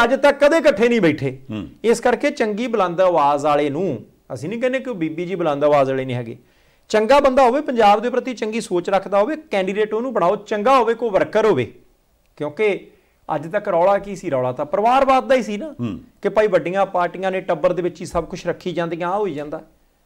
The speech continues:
Speaker 1: ਹੁਣ ਬਦਲਾਅ ਵਾਲੀ ਰਾਜਨੀਤੀ ਦੇ ਨਾਲ ਜੇ ਆਏ ਨੇ ਮੈਦਾਨ ਦੇ ਵਿੱਚ,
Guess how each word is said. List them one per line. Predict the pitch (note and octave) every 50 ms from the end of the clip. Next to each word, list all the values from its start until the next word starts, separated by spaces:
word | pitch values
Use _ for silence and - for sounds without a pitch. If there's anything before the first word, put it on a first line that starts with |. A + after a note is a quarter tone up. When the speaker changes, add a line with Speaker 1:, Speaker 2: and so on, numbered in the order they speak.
| _ - D3+
Speaker 1:
ਹੁਣ | F3 A3 A3+ F#3+ F#3 G3+ F#3+ - _ _ _ _ _ _ A#2+
ਬਦਲਾਅ | A2 A2 C#3+ C#3+ C3+ D3+ D3 C#3+ D#3 E3+ F3+
ਵਾਲੀ | F#3+ G3+ A3 A#3 A3+
ਰਾਜਨੀਤੀ | G#3 F#3+ F3+ F#3 F#3 F3 G3 G#3 G3+ G3+ A3 G#3
ਦੇ | G3 G3+
ਨਾਲ | G3 F#3+ F#3
ਜੇ | E3+ G3 F#3+ F3+ F3 - -
ਆਏ | D#3 C#3+ D3 E3
ਨੇ | E3+ F3+ F3+
ਮੈਦਾਨ | F3 E3 D#3+ C#3+ C3 B2
ਦੇ | C#3
ਵਿੱਚ, | C3 B2 - - - A2